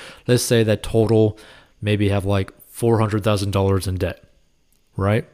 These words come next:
If I, if I was in that situation, what I would do would actually sell every single property that's in SoCal,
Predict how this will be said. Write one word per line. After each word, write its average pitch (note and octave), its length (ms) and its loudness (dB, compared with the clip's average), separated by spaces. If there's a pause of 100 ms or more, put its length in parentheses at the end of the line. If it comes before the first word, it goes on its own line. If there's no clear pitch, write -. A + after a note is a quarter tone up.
(100)
If A2 160 -4
I, A#2 100 2
if - 160 -6 (120)
I A2 160 0
was G#2 140 4
in G#2 60 -4
that G2 160 -2
situation, F#2+ 640 -6 (380)
what A2+ 120 0
I G2 120 2
would B2+ 360 2
do F#2 400 -4 (560)
would A2+ 140 -4
actually A2 300 -2
sell B2 500 -2
every A2+ 300 0
single C3+ 340 -2
property G2+ 880 -2 (960)
that's A2 200 0
in G#2+ 80 -4
SoCal, A2+ 680 -2